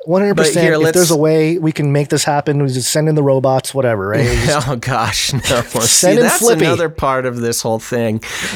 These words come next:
Speaker 2: is it's gonna be a great reason to activate RoboCops, and then
Speaker 1: It
Speaker 2: we're all
Speaker 1: is.
Speaker 2: screwed.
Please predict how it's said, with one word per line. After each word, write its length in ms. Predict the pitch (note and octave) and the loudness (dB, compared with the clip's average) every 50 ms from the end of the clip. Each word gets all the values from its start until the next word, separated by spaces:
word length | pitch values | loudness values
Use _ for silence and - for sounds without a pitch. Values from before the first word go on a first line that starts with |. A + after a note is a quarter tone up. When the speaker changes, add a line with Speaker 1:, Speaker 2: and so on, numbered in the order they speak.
| - - | -6 -4
Speaker 2:
is 240 | C#3 B2 A#2 A2+ | -2 -2 -2 -2
it's 160 | A#2 A#2 A2+ - | -2 -4 -4 -4
gonna 220 | - D#3+ D#3 C#3+ | -4 -2 -2 -2
be 240 | C3 C#3+ C#3+ C#3 C3 | -2 -2 0 0 0
a 60 | A2+ | 0
great 560 | G2+ G#2+ - A#2 A#2+ B2+ C3 C3+ C3+ B2+ - B2+ | -2 -4 -4 -2 -2 0 0 0 0 -2 -4 -6
reason 500 | A2+ A#2 A#2+ B2 A#2+ A#2 A#2 A2 A2 G2 | -4 -2 -2 -2 -2 -2 -2 -2 -2 -2
to 280 | - A#2 G#2+ G2+ - F#2+ | -2 -2 -2 -2 -2 -4
activate 480 | A2+ A#2+ A#2 - A2+ G2+ A2 G#2 G#2 - | -6 -6 -6 -6 -6 -4 -2 -4 -4 -2
RoboCops, 920 | G2 G2 G2+ G2+ F#2+ F#2 F2 E2 - - G2 E2 D#2+ D2+ - - - - | -2 -2 -2 0 0 -2 -2 -4 -4 -6 -6 -6 -6 -6 -6 -6 -8 -8
and 160 | - - G#2+ A2 | -6 -4 -4 -4
then 140 | A2 G#2 | -2 -2
Speaker 1:
It 80 | A#2+ A#2 | 0 0
Speaker 2:
we're 100 | D3 G3 | 0 2
all 80 | G#3 D#3+ | 2 0
Speaker 1:
is. 220 | A2+ F2+ F2 F#2+ A2 - | 0 -2 -4 -6 -8 -10
Speaker 2:
screwed. 560 | - - - - G2+ F#2+ F#2 F#2 F#2 F#2 | -10 -10 -8 -8 -6 -6 -4 -4 -6 -8